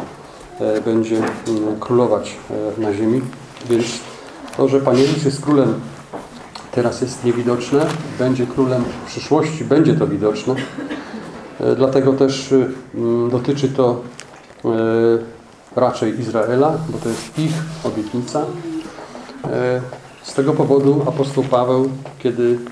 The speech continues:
zaczyna listy, to, e, mówi o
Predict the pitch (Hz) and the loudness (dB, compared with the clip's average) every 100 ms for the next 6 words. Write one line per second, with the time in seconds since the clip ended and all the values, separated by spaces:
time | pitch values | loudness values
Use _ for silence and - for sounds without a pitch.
0 | - 123 143 127 117 131 - 139 139 139 | -4 -2 2 4 4 -2 2 4 4 2
1 | - - - - - - 123 120 120 - | -10 -14 -16 -16 -12 -2 0 0 -2 -10
2 | - 113 117 110 110 120 127 120 120 - | -10 -4 -2 -2 -2 0 0 2 0 -2
3 | - - - - - - - - 113 | -10 -16 -16 -16 -16 -14 -14 -4 0